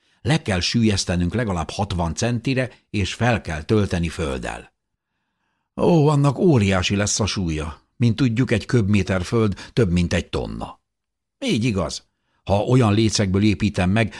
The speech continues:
amilyenekből az ágyakat, az úgy törik szét, mint a gyufa. Valami erősebbre lesz szükségünk, vastag gerendákra, vagy ahhoz hasonlóra. És olyat honnan szerzünk?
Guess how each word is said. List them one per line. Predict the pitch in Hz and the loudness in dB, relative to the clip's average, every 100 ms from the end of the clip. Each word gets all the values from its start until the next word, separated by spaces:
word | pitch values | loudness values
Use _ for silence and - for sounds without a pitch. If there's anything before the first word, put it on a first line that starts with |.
| - | -2
amilyenekből | 107 101 92 92 87 98 | 2 2 2 2 0 0
az | 87 85 | 0 -2
ágyakat, | 107 98 95 110 131 - _ | 0 2 2 2 -2 -2 _
az | - 104 - | -4 -4 -2
úgy | 196 123 | 0 0
törik | - 104 92 | 0 0 0
szét, | - 113 107 104 | 0 2 2 2
mint | 110 95 | 0 2
a | |
gyufa. | 95 95 - 117 - _ _ _ _ - | 2 0 -2 -8 -10 _ _ _ _ -2
Valami | 120 120 113 123 | 2 4 4 4
erősebbre | 139 104 85 - 80 80 | 4 2 2 0 0 0
lesz | 85 82 | -2 0
szükségünk, | - 90 - 78 65 71 69 | -2 -2 -2 -4 -4 -8 -10
vastag | - 135 - 95 | -4 -2 0 -2
gerendákra, | 85 120 110 104 107 101 104 104 - - | 0 2 2 2 2 0 0 -2 -4 -6
vagy | 107 110 - | -2 -2 -2
ahhoz | 113 73 - | -2 -2 -4
hasonlóra. | - 73 73 65 64 64 57 - _ _ _ _ _ _ 101 | -4 -4 -4 -6 -6 -8 -10 -16 _ _ _ _ _ _ 0
És | 113 117 - | 2 2 0
olyat | 110 123 127 | 0 0 0
honnan | 160 147 92 | 0 0 0
szerzünk? | 80 - 65 62 60 55 - - | 0 0 -2 -4 -8 -10 -16 -20